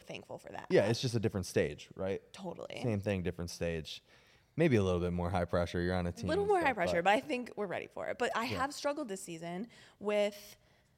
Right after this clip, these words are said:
Speaker 1: some of that pressure because now I am on a team, and when I was an individual athlete, I was the only person I had to face at the end of the day, so I could have those conversations with myself, and it was fine.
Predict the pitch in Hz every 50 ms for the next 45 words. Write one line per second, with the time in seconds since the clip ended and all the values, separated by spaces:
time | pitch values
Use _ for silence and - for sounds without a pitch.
0 | _ _ _ _ _ _ _ _ _ _ _ _ _ _ _ - - - 247 247
1 | 247 254 247 214 185 - - - - 170 160 - - 170 170 175 175 185 185 -
2 | 202 196 196 202 - 214 233 233 220 208 202 202 190 180 170 175 - - - 226
3 | 208 175 165 156 165 175 196 196 - - 185 185 185 180 185 185 180 180 175 175
4 | 180 165 - 202 208 196 190 202 202 202 185 170 160 151 156 - - - 165 175
5 | 214 269 - - - - - - - - _ _ _ _ _ _ _ _ _ _
6 | - 196 214 220 220 196 175 175 170 175 170 175 175 170 165 175 - 185 202 247
7 | - - 170 151 123 147 160 147 147 160 185 - 185 170 175 - 247 214 190 196
8 | 175 190 175 170 - 180 165 165 170 - 170 170 - 202 220 247 277 269 - 285
9 | 277 - 185 160 - - - - - - - - 240 269